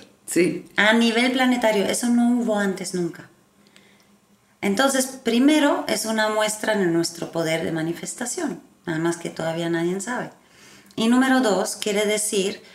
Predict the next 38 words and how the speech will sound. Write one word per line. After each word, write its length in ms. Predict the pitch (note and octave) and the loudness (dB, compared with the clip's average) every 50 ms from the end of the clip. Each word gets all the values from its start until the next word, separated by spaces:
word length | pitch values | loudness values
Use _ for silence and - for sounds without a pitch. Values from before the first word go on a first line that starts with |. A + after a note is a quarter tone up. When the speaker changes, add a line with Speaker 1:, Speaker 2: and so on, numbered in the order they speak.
| - - _ _ _ | -20 -20 _ _ _
Speaker 2:
que 200 | - - G3 F#3+ | -6 -4 -4 -4
como 300 | - - G3 F#3 F#3 F3+ | -2 -2 0 0 2 2
ya 180 | F3+ F3 F#3+ G3+ | 2 2 2 2
la 120 | A#3 C4 C4 | 2 2 2
gente 260 | C4+ C#4+ C#4 - C4+ | 2 2 2 2 0
está 200 | B3+ - - C4+ | -2 -2 -2 -2
retrasada 680 | B3+ B3+ C4 B3+ B3 A#3 A3+ - A3+ G3+ F#3+ F#3 F#3 F3+ | 0 -2 -2 -2 -2 -4 -2 -2 -2 -2 0 -2 -2 -4
con 180 | - F#3 F3 F3 | -4 -2 0 0
el 120 | F3 E3+ | 0 0
despertar, 760 | F3 F3+ - - - B3 A#3+ - - F#3+ D#3+ E3 - - - _ _ - - - - - _ | -2 -4 -6 -6 -6 -6 -6 -4 -4 -2 -2 -2 -4 -8 -14 _ _ -20 -20 -20 -20 -10 _
ahorita 600 | - F#3+ G3 G3+ G3+ G3+ G#3 G3+ - A#3 A#3 A#3+ A#3+ | -2 0 2 2 0 0 -2 -2 0 0 0 0 0
se 160 | - - G3 | -2 -4 -4
tuvo 320 | - - F#3 F3+ G3+ G3+ | -4 -4 -2 -2 -4 -4
que 100 | - B3 | -4 -4
tomar 360 | - - G#3+ G3 G3 G3 G3 | -4 -4 -2 -2 -2 -2 -2
una 200 | G#3 A#3 A#3+ A#3+ | -2 -2 0 0
medida 720 | A#3+ A#3 A3+ G3+ F#3 G3+ G3 F3 E3 E3+ F3+ F#3+ - - - - - - - - _ _ | 0 0 -2 -2 0 0 2 2 2 0 0 -2 -4 -10 -16 -20 -20 -20 -20 -20 _ _
para 260 | - G#3 G3+ G3+ G3+ G3+ | -2 0 2 0 0 0
que 160 | - G3+ G3 | -2 -2 0
la 140 | G3 G3 G3 | 0 0 0
gente 320 | F#3+ A#3 C4 C4 B3+ C4 | 0 0 0 0 0 -2
salga 480 | B3 - - - C4 C#4+ D#4 E4 F4 F4 | -2 -4 -2 0 0 2 2 2 2 2
de 80 | E4+ E4 | 2 0
su 180 | D#4 - D#4 | -2 -4 -4
rutina, 680 | D4 C#4 C#4 C4+ - B3+ B3 A3 A3+ A3 A3+ A#3+ C4+ - - | -4 -4 -4 -4 -2 -2 -2 0 0 0 -2 -2 -4 -6 -6
de 140 | F#3 G#3 A3 | -6 -6 -6
su 120 | G#3+ - A#3+ | -4 -6 -6
zona 300 | - - C#4 C#4 D4+ D#4 | -4 -2 0 2 2 2
de 120 | D4 D4+ | 0 0
confort 520 | - - C#4 B3+ C4 - - A3 G#3+ G#3+ - - - - - _ | 0 -2 -2 -2 -2 -2 0 0 0 0 -2 -8 -14 -20 -14 _
y 160 | - F3+ F#3+ | -2 -2 0
reevalúe 880 | F#3+ F#3+ A3+ A#3+ A#3 G3+ G3+ - F#3+ F3 F3 F#3 F#3 G#3+ B3 C#4+ D#4 E4+ G4 G4 - - - _ _ _ _ _ _ _ | 0 0 0 0 0 -2 -2 -2 -2 -2 -2 -2 -2 -2 0 0 0 0 -2 -4 -8 -14 -20 _ _ _ _ _ _ _
su 220 | - - - F3 D#3 | -12 -10 -8 -6 -4
vida, 500 | E3+ G3+ A3+ A#3 B3 C#4 D4 D4+ - - - | -4 -2 -2 0 -2 -2 -2 -4 -8 -12 -18
sus 280 | - - - - - - | -16 -14 -14 -14 -10 -8
relaciones, 760 | E3+ E3 D3 - - - - G#3+ G#3+ A3 A#3 A#3+ C4 C4 - | -8 -6 -6 -6 -6 -6 -4 -4 -2 -2 0 -2 -2 -4 -6
sus 260 | - - - - - - | -8 -8 -8 -10 -10 -12
prioridades 1080 | - - - E3 E3 E3 E3 D#3 E3 D#3+ D#3 F3 G3 G#3+ A#3+ C#4+ E4 E4 - - | -12 -10 -8 -6 -4 -4 -4 -4 -4 -4 -2 0 0 0 0 -2 -4 -8 -10 -14